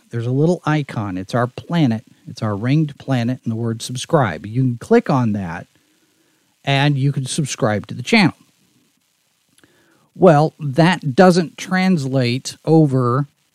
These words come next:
anywhere else. If we're broadcasting to Facebook, we're broadcasting to Twitch, we're broadcasting to Odysee or, or wherever.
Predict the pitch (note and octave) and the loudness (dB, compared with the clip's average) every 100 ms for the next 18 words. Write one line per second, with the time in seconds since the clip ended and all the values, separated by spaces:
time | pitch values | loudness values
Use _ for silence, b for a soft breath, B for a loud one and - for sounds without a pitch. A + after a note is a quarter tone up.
0 | _ - D3 C#3 A#2+ A#2+ - F#3 A2 F2+ | _ -2 2 2 2 -2 0 0 0 -2
1 | - A#2+ A#2+ B2 B2 C3 A#2 C3 G#2+ C#3+ | -6 -4 -2 -2 0 -2 -2 -2 -4 -2
2 | C#3 - C3 - A#2+ G#2+ A#2+ A#2 A#2 G#2 | -2 -2 -6 -4 -8 -4 -6 -4 -6 -6
3 | A2 F#2+ - E3+ C#3 - A#2 A2 A2 - | -10 -12 -2 0 0 -2 -8 -8 -10 -8
4 | A2 - F2+ G2+ C#3+ D#3 C3+ - B2+ A#2 | -10 -8 -12 -6 0 0 0 -2 -2 -4
5 | - G2 F#2 F2+ - G2+ F#2+ - A2+ A2 | -6 -10 -10 -12 -12 -12 -12 -10 -4 4
6 | F#3 A2+ F2+ | 4 4 -6